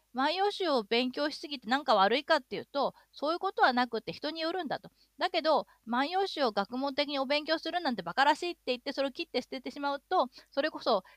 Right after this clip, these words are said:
賢章みたいな言葉をで使ったものが理解できないと。えー、こういうふうに述べている。で、これは無下、もう論外だということで、場合によってはですね、えー、まあ、その字面だけで万葉の本家を盗むためであっても、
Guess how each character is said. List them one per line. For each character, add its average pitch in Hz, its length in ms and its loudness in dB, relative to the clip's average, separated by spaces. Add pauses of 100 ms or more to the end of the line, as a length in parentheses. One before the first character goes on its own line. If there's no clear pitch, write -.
(100)
賢 285 220 2
章 247 160 2
み 202 140 -4
た 175 140 2
い 156 60 -2
な 135 160 -4
言 185 220 -4
葉 175 120 2
を 120 80 0
で 143 120 -10
使 - 180 0
っ 240 100 2
た 247 120 2
も 247 100 -2
の 220 140 -6
が 233 100 2
理 233 120 -4
解 254 200 4
で 160 80 -6
き 262 140 -6
な 277 120 0
い 151 60 -8
と。 - 100 -20 (280)
え 247 140 -2
ー、 - 40 -2
こ 294 120 -2
う - 20 2
い - 40 2
う - 20 2
ふ - 20 2
う 320 40 0
に 226 60 -2
述 175 80 -4
べ 147 140 -8
て - 100 -20
い - 80 -20
る。 170 80 -20 (680)
で、 359 220 2 (340)
こ 330 120 -2
れ 359 100 4
は 330 80 6
無 330 160 0
下、 339 240 4
も 196 120 -4
う - 20 0
論 330 240 4
外 165 180 4
だ 131 140 -6
と - 80 -10
い 190 80 -6
う 180 80 -8
こ 180 100 -6
と 170 100 -6
で、 262 260 0 (320)
場 277 180 6
合 349 80 4
に 359 80 -8
よ 349 60 0
っ 349 40 -4
て 370 140 0
は 285 100 4
で 139 120 -6
す - 100 -16
ね、 214 200 -8 (300)
え 247 260 2
ー、 247 40 0
ま 214 160 4
あ、 196 60 0
そ 220 80 -4
の 196 100 -2
字 220 140 -2
面 370 200 8
だ 381 120 8
け 381 140 -2
で 320 260 2 (180)
万 254 280 4
葉 277 140 0
の 277 120 0
本 277 260 0
家 269 120 2
を 262 60 4
盗 269 240 -2
む 247 100 -2
た 214 120 -2
め 233 100 -6
で 262 100 0
あ 214 60 4
っ - 20 -8
て - 160 -10
も、 160 200 -12